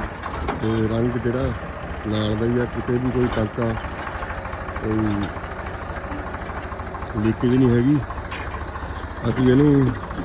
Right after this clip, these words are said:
ਕਣਕ ਦੇ ਸੀਜ਼ਨ ਤੋਂ ਪਹਿਲਾਂ ਲਿਆਏ ਸੀ। ਅਸੀਂ ਇਹਨਾਂ ਤੇ ਪੰਪ ਲਵਾਉਣਾ ਸੀ ਸਪਰੇਅ ਵਾਲਾ। ਜਦੋਂ ਸਪਰੇਅ ਵਾਲੇ ਪੰਪ ਦਾ ਪਤਾ ਕੀਤਾ ਤਾਂ ਉਹ ਕਹਿੰਦੇ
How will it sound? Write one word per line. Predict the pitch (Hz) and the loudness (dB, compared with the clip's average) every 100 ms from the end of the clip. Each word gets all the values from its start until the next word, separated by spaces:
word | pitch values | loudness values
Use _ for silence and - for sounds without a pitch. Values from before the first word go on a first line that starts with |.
| - - - 156 - - - - | -6 -6 -2 0 0 -2 -6 0
ਕਣਕ | 123 123 | 2 2
ਦੇ | 139 131 | 2 4
ਸੀਜ਼ਨ | 131 135 | 6 6
ਤੋਂ | 127 | 4
ਪਹਿਲਾਂ | 120 123 139 | 6 6 8
ਲਿਆਏ | 120 107 107 | 8 8 6
ਸੀ। | 123 123 - - - - - - - - - 123 | 4 0 -2 -4 -4 -4 -4 -8 -6 -8 -4 0
ਅਸੀਂ | 113 139 | 2 4
ਇਹਨਾਂ | 135 | 4
ਤੇ | 147 - | 4 4
ਪੰਪ | 135 123 139 | 4 6 6
ਲਵਾਉਣਾ | 120 117 | 6 6
ਸੀ | 117 127 | 4 2
ਸਪਰੇਅ | - 117 117 131 | 2 4 6 6
ਵਾਲਾ। | 120 101 - - - - - - - - - - | 6 4 2 2 2 2 2 2 2 2 2 2
ਜਦੋਂ | 143 151 | 4 4
ਸਪਰੇਅ | - 135 156 | 4 6 6
ਵਾਲੇ | 165 156 | 8 6
ਪੰਪ | 151 - | 6 6
ਦਾ | 151 | 4
ਪਤਾ | 147 143 147 | 4 4 4
ਕੀਤਾ | 143 151 147 | 4 6 6
ਤਾਂ | 151 | 8
ਉਹ | 143 | 6
ਕਹਿੰਦੇ | 147 143 156 165 | 6 4 4 2